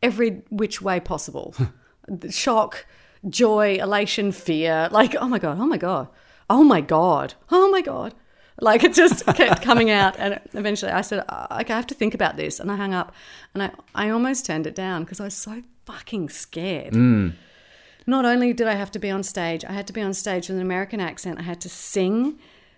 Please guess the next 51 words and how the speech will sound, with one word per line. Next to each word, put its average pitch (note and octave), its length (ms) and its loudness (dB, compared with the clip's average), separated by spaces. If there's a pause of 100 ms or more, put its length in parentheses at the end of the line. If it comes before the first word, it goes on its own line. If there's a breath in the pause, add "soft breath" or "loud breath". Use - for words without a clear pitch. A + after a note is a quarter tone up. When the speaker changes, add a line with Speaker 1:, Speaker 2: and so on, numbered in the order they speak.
(160 loud breath)
Speaker 1:
which, F3 360 -8
you G3 80 -4
know, F#3 200 -4
when F#3+ 140 0
you've E3+ 100 -2
been F3 160 0
on G#3+ 120 0
T A3+ 200 -2
V, G3 260 0
they're F#3+ 160 0
all F#3 60 -2
like, F3 140 -4
"Yeah, F3 140 -2
here F3+ 240 -2
we G#3+ 100 -2
go." F#3+ 380 0
I F#3+ 60 -8
had E3 220 -10
to D#3+ 220 -6 (440)
dance F#3+ 380 -2
a A3+ 60 -6
bit A3+ 220 -4
and, F3 340 -8
and G3 240 -4
puppeteer, F3+ 580 -8
and E3+ 160 -8
puppeteer G3 460 -8
two G3+ 200 -8
puppets G3 440 -10
at D#3 60 -18
the E3+ 80 -12
same E3 280 -8
time G3+ 420 -4
sometimes, G3 760 -6 (240 loud breath)
Speaker 3:
Wow. - 180 -8
Speaker 1:
or D#3+ 120 -2
puppeteer G#3+ 420 -4
one F#3 240 -2
puppet F#3+ 320 -6
and E3+ 120 -4
voice F3 400 0
two - 280 -4
puppets A3 400 -8
at - 80 -12
the G#3 80 -8
same G#3 360 -4
time. F#3+ 400 -8
It - 120 -10
was A3+ 160 -4 (200)
full B3+ 240 2
on. D3+ 400 -6